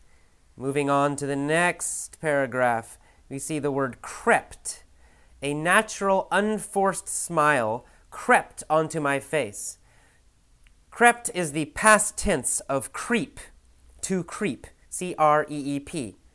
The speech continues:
which can also be a noun. But anyway, uh, using it as a verb, to creep means to move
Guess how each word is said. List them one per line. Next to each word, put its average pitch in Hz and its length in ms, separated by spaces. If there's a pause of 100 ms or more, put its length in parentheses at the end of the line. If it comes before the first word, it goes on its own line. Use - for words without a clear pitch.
(600)
which 127 200
can 139 120
also 123 260
be 110 160
a 107 40
noun. 95 320 (300)
But 120 80
anyway, 107 340 (240)
uh, 120 260
using 175 260
it 165 60
as 139 120
a 139 80
verb, 139 540 (220)
to 160 160
creep - 580 (340)
means 170 360
to 160 180
move 208 800